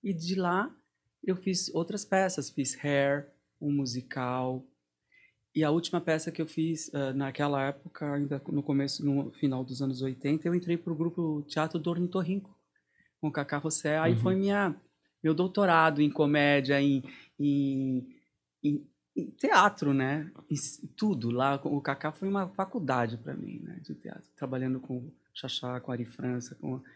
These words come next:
Speaker 1: Maria Alice Vergueiro, grandes atores, e o próprio Cacá Rossé, né?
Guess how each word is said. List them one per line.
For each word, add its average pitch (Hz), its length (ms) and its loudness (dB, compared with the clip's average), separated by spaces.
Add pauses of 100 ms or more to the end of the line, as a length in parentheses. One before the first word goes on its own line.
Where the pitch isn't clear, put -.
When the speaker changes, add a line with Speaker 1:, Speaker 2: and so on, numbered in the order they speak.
(240)
Speaker 1:
Maria 127 240 0
Alice 123 200 -2
Vergueiro, 120 600 -2 (240)
grandes 143 480 2
atores, 120 600 -6
e - 80 -6
o 127 40 -6
próprio 117 460 -8
Cacá - 360 -12
Rossé, 143 360 -10
né? - 120 -16